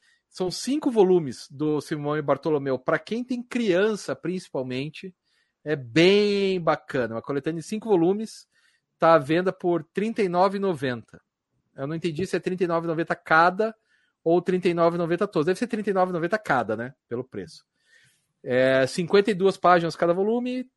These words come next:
tem a venda na, naquela livraria do cara que sobe ao mundo em uma piroca e também tem em outros lugares.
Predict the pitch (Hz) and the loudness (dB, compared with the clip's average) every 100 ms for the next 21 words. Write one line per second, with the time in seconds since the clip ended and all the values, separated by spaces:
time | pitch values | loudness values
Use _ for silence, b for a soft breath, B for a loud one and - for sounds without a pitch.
0 | _ - 196 214 208 170 175 185 196 190 | _ 0 0 0 -4 -2 0 0 0 -2
1 | 170 139 127 131 _ _ _ _ _ - | -2 -2 -4 -10 _ _ _ _ _ -6
2 | 151 - 170 160 143 147 160 151 147 156 | -2 2 6 6 4 2 4 4 4 4
3 | 147 147 131 - 151 143 135 - 135 117 | 4 2 0 0 2 2 2 -4 -6 -6
4 | 107 113 _ _ _ _ _ _ _ - | -8 -14 _ _ _ _ _ _ _ -20
5 | - 160 151 143 135 131 - _ _ _ | -2 4 4 4 0 -2 -6 _ _ _
6 | 147 151 147 160 156 147 - 147 147 143 | 2 2 0 -4 -4 -6 -6 -6 -2 -4
7 | - 196 147 - 196 _ _ - 196 196 | 0 4 4 2 -8 _ _ -14 -10 -8
8 | 170 156 165 160 170 170 170 170 - 196 | -6 -6 -6 -6 -6 -6 -6 -6 -6 -6
9 | 151 104 95 - | -4 -4 -8 -20